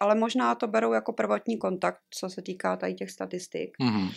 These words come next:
Speaker 2: mhm.
Speaker 1: Eh, středoškoláci a vysokoškoláci jsou téměř na stejno, nějakých pětačtyřicet až padesát procent.
Speaker 2: Mhm.
Speaker 1: Eh, většinou jsou to zaměstnanci.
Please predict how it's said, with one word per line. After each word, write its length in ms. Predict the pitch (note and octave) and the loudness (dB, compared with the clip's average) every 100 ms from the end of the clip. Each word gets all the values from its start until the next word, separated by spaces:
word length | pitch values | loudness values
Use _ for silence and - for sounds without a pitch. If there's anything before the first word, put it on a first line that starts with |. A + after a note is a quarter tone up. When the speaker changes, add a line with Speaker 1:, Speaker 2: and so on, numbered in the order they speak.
| - | -4
Speaker 2:
mhm. 180 | A#2+ F#2+ | -2 2
Speaker 1:
Eh, 160 | F#3 F#3 | 4 4
středoškoláci 920 | F#3 - C4+ C4 - C4 C4 C4 B3 | 2 0 0 0 2 6 6 4 2
a 40 | G#3+ | 2
vysokoškoláci 880 | A3+ A3+ - A3 - A#3 A3 A3 A#3 | 0 -4 -4 -6 -2 2 4 2 -2
jsou 160 | B3 | -2
téměř 400 | A3 G#3+ G#3+ G3+ | 0 0 0 -2
na 100 | E3+ | -4
stejno, 400 | F#3 - G#3+ G#3+ | -2 0 2 4
nějakých 440 | G#3+ G#3+ G3 - F#3 | 4 2 0 -4 -2
pětačtyřicet 640 | E3+ F#3+ F#3 G3 G3+ G3+ F#3 | -2 -2 -2 -2 -2 -2 -4
až 100 | - | -4
padesát 400 | G3+ F#3+ G3 F#3+ | -4 -4 -2 -2
procent. 600 | F#3 F3+ F#3 G3+ G3+ A3+ - - | 0 -2 0 0 0 -2 -6 2
Speaker 2:
Mhm. 340 | F#3 F#3 F3+ G3 F3+ | 2 4 0 0 2
Speaker 1:
Eh, 380 | F3 F3+ F#3 F#3 | 4 2 0 2
většinou 360 | A3 A3+ B3+ A#3 | 2 4 2 2
jsou 180 | B3 A3+ | 0 0
to 140 | C#3+ | 0
zaměstnanci. 1120 | E3+ G#3 G#3+ - B3+ B3+ C4 - C4 B3+ B3+ | 2 4 2 0 0 0 -2 2 4 6 2